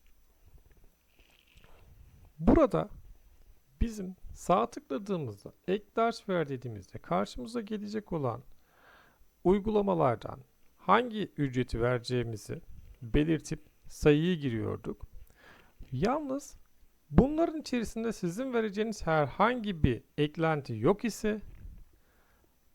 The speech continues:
ücret tanımı yapmanız gerekiyor. Bu işlemi de puantaj görünümüne,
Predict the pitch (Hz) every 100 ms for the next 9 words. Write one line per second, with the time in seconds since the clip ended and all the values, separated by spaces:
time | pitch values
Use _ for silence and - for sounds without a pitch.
0 | _ _ _ - - 185 190 277 - -
1 | 196 214 190 165 - 156 170 131 113 98
2 | - 156 247 - - 165 269 214 - 185
3 | 190 127 139 - - 147 151 160 - 214
4 | 202 160 143 120 113 101